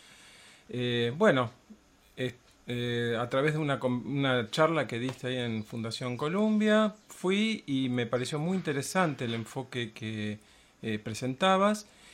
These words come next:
y me decidí en noviembre de venir aquí al espacio depurativo.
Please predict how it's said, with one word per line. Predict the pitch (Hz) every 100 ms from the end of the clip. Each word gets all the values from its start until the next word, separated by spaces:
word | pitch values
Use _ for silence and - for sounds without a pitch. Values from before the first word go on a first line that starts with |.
| -
y | 147
me | 143
decidí | 139 - 147 151 190 196 -
en | 131
noviembre | 139 143 196 185 165 175 202 202 185
de | 120 117
venir | 113 117 123 127 123 -
aquí | 117 - 131
al | 120 110
espacio | - 110 -
depurativo. | 101 95 104 98 98 - - -